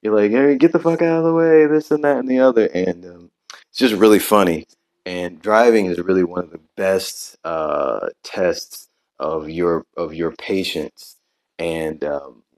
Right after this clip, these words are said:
because it's like, you'll be ready to go, light turns green, and then all of a sudden,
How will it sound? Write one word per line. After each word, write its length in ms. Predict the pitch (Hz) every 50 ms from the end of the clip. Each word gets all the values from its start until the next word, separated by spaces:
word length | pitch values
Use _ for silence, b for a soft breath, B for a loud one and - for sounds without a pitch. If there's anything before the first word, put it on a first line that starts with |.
| _ _ _ _ _ _ -
because 380 | 95 82 92 95 90 85 80
it's 100 | 78 78
like, 140 | 87 87 82
you'll 160 | 82 98 98
be 180 | 92 98 90 85
ready 300 | 82 92 95 92 95 85
to 60 | -
go, 400 | - - 101 98 95 95 92 92 _
light 260 | 92 95 95 95 -
turns 280 | - 110 98 95 90 -
green, 280 | _ 98 98 95 95
and 120 | 92 90 90
then 80 | 87
all 160 | 90 90 90
of 80 | 85 85 87
a 40 | -
sudden, 360 | - 95 90 85 82 80